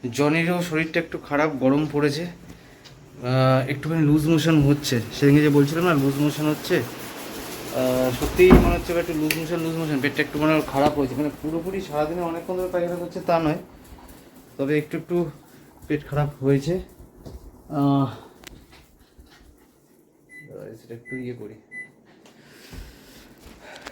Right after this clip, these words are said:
একটু একটু সমস্যা হয়েছে, তাই আমি ওকে এখন টক দই দিয়ে ভাত দিচ্ছি আপাতত। দুপুরেও তাই, সকালেও তাই, রাতেও তাই। ঠিক আছে, পেটটা ঠান্ডা থাকবে। ইলেকট্রল জল যে দেবো, তো খেতে চায় না।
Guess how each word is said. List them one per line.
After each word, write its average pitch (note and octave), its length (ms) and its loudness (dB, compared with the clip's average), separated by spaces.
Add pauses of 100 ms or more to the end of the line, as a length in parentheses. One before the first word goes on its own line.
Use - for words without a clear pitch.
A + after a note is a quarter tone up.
(200)
একটু C3+ 180 -2
একটু E3 320 -2
সমস্যা D3+ 480 -6
হয়েছে, C#3+ 320 -2 (120)
তাই C3 200 0
আমি C#3 260 0
ওকে C3+ 180 -4
এখন C#3 220 -2
টক B2+ 260 0
দই C3+ 200 2
দিয়ে C#3 140 0
ভাত A#2+ 260 -2 (100)
দিচ্ছি C3 360 -6
আপাতত। A#2+ 440 -6 (580)
দুপুরেও C#3 540 0 (140)
তাই, D3 360 2
সকালেও B2+ 500 -2
তাই, D3 220 2
রাতেও B2+ 320 0
তাই। C#3+ 260 -2 (880)
ঠিক C#3 140 -4
আছে, B2 300 -2
পেটটা B2+ 260 -6
ঠান্ডা B2 260 -2
থাকবে। A2+ 320 -2 (300)
ইলেকট্রল D#3 480 2
জল D#3+ 260 2
যে D#3 80 0
দেবো, D3 440 2
তো C#3+ 60 -4
খেতে C3+ 320 -4
চায় A#2+ 200 -2
না। A2 160 -10